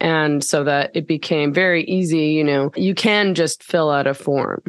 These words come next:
to change your I D. You don't have to have lived as a woman, as it were, for any amount of years. You don't need a diagnosis from a doctor or a psychologist of gender dysphoria.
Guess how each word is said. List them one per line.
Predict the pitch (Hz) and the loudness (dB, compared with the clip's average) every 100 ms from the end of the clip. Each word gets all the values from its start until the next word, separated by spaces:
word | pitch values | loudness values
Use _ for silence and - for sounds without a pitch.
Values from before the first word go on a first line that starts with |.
| 175 - | -14 -6
to | 170 | -2
change | 156 160 147 135 | 0 0 0 0
your | 135 131 | 0 0
I | 131 | -2
D. | 143 127 - | -2 -4 -6
You | 165 151 | -4 -2
don't | 147 | -2
have | 147 147 147 | -2 -2 -4
to | - | -8
have | 143 139 127 - | -4 -4 -6 -8
lived | 156 151 147 143 143 | -6 -2 -2 -2 -2
as | 151 143 | -2 -2
a | 143 | 0
woman, | 147 147 139 139 147 - | 0 0 2 0 -2 -4
as | 151 143 | -2 -2
it | - | 0
were, | 147 135 | 0 0
for | - | 0
any | 147 143 | 0 0
amount | 139 135 135 | 0 0 -2
of | 139 | 0
years. | 156 147 139 139 147 | 0 2 0 0 0
You | 143 | 0
don't | 135 - | -2 -2
need | 160 160 151 | 0 2 2
a | 151 | 0
diagnosis | 147 139 135 135 147 135 139 143 135 | 2 2 0 0 0 0 -2 -4 -4
from | - 135 | -2 -2
a | 131 | 0
doctor | 135 131 139 - 143 | 0 0 -4 -4 -2
or | 131 123 127 131 | 0 2 0 0
a | |
psychologist | - 143 135 - 139 139 139 143 131 135 - | -2 -4 -4 -2 0 0 -2 -2 -2 -4 -6
of | 135 | -6
gender | 135 139 131 123 | -4 -4 -4 -6
dysphoria. | - - - 143 143 135 - - | -8 -8 -4 -2 -2 -4 -6 -10